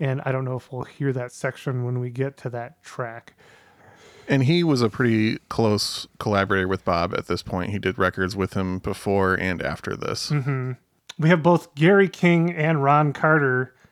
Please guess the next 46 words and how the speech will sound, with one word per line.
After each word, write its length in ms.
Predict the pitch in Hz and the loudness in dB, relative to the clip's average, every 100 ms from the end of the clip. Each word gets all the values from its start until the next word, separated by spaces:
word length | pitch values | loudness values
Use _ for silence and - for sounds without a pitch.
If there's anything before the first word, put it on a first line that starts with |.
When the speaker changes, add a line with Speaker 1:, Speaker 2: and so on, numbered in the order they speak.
| _ _ _ _ | _ _ _ _
Speaker 1:
doing 260 | 151 143 127 | 2 2 2
bass 340 | 156 175 - | 4 4 2
duties. 520 | 143 139 127 135 135 | 0 0 0 -2 -2
Uh, 200 | 143 135 | -2 -2
Gary 280 | 147 147 147 | 0 2 2
King 160 | 151 143 | 2 2
is 280 | 127 117 147 | 0 -4 -8
the 120 | 127 | -6
electric 460 | 123 190 208 151 | 2 2 2 -4
bass 280 | - 135 131 | 0 0 0
on 140 | 135 139 | -4 -4
Angela 500 | 147 139 135 131 139 | -2 0 0 -2 -2
and 220 | 127 123 | -4 -2
Touchdown, 480 | 143 131 - 127 135 | 0 0 0 2 4
the 80 | |
two 160 | 123 143 | 2 -2
tracks 380 | - 131 127 - | -2 -4 -6 -10
that 100 | 156 | -10
we've 140 | 135 | -6
heard 200 | - 135 | -2 -2
so 140 | - 143 | -2 -4
far. 400 | - 131 139 147 - - _ _ | 0 0 0 -2 -8 -20 _ _
Then 180 | 151 147 | 4 6
Ron 260 | 147 160 143 | 8 6 6
Carter, 380 | - 240 202 | 6 8 8
who 100 | 156 | 8
we 120 | 147 143 | 8 6
talked 280 | 160 151 | 6 4
about, 380 | 147 139 139 151 - - _ _ | 4 6 6 2 -6 -20 _ _
I 20 | |
think 160 | - 175 | 2 2
it 40 | |
was 120 | 143 | 2
on 140 | 143 139 | 4 2
the 80 | 127 | 2
Johnny 300 | 139 135 127 | 2 2 4
Hammond 340 | 143 151 135 | 6 6 4
episode, 500 | 135 - 139 143 147 - - _ _ - | -2 -2 2 2 0 -4 -20 _ _ -10
the 320 | 160 131 156 | -8 2 2
greatest 460 | 135 151 147 - - | 6 8 8 6 4
bassist 420 | 147 139 151 - | 4 6 2 2
of 100 | 131 | 4
all 160 | 135 | 4
time, 480 | 135 151 139 151 170 - | 6 6 6 6 4 4
right, 180 | 143 160 | 0 2
Sean? 380 | 165 151 165 | 2 2 0